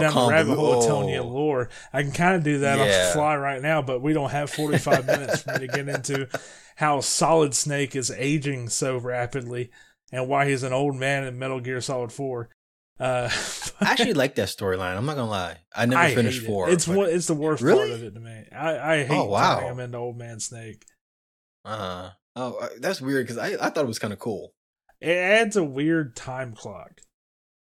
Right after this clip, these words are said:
Speaker 2: into the
Speaker 1: Mm.
Speaker 2: story, whereas he's dying and it's like, "Ah, I don't really,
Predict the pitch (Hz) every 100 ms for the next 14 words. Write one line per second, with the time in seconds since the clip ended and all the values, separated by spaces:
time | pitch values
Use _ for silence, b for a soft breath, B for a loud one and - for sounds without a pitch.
0 | _ 120 127 117 104 98 104 117 107 101
1 | 95 b b - 131 131 117 - 139 131
2 | 117 120 117 113 123 120 113 107 120 139
3 | 131 117 120 127 - 120 127 120